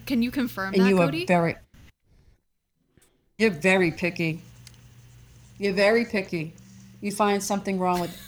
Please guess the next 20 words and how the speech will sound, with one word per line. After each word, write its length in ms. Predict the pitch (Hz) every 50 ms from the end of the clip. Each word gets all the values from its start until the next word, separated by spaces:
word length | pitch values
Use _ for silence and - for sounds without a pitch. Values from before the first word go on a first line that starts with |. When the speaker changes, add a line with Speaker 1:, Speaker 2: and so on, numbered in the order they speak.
| - 311
Speaker 2:
every 600 | 320 220 202 208 208 226 254 254 277 277 - -
Speaker 1:
<laughs> 40 | -
Speaker 2:
single 720 | - - - 214 202 202 202 196 202 202 214 233 233 233 - -
person 580 | 247 208 185 180 175 - - 185 180 185 196 - -
you 420 | 180 175 190 190 190 196 196 -
are 180 | - 185 170 165
with, 500 | 160 185 208 196 175 160 160 170 180 - - - - - - - - - - -
and 160 | - 185 185 185
you 120 | 185 180
are 60 | 175
very 340 | 165 175 190 202 220 240 262
picky. 380 | 247 - 240 208 - - 185 175
So, 300 | 165 - - 175 170 170
like, 220 | 165 170 165 - -
just 380 | - - 185 175 180 180 - -
when 100 | 233 240
it 60 | 262
starts 360 | 254 - 269 254 254 247 254
going 360 | - 262 247 240 247 240 240
great, 480 | 233 233 220 202 185 185 190 202 -